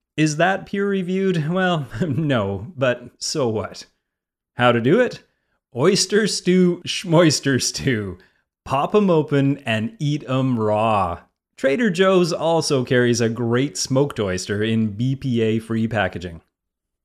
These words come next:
And next, mussels. Two shellfish on the list, Sisson? <laughs> What's the deal here?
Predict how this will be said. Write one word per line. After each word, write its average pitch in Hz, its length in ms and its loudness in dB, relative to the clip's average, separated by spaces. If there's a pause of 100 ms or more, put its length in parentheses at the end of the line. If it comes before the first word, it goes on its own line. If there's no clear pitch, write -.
(540)
And 117 400 2
next, 170 480 -2 (260)
mussels. 107 920 -2 (400)
Two 185 320 2
shellfish 202 580 0
on 156 240 0
the 170 80 -2
list, 180 380 -4
Sisson? 202 500 -2
<laughs> 180 380 -10
What's - 240 -8
the 151 160 -2
deal 147 380 0
here? 101 440 -2